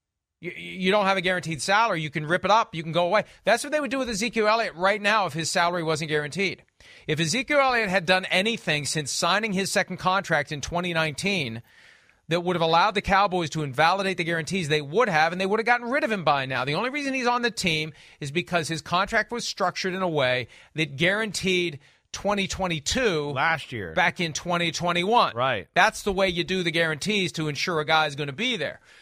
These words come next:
Speaker 1: So if they could have gotten out from under his guaranteed money this year, they would have, and he'd be gone. So that's why it was an issue for Gregory. If you combine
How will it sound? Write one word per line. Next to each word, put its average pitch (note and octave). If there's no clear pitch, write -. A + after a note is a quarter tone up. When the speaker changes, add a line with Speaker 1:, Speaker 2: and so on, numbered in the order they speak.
Speaker 1:
So F3
if D#3+
they G#3
could C4+
have G#3+
gotten A3
out G3+
from F3
under G#3+
his F#3
guaranteed F3+
money E3
this D3+
year, A#3
they F3
would A3
have, E3+
and F3
he'd D#3+
be D#3+
gone. B2+
So F#3
that's A#3
why G3+
it F#3
was E3+
an F3
issue F3
for G3+
Gregory. F3+
If D3
you A3
combine D#3+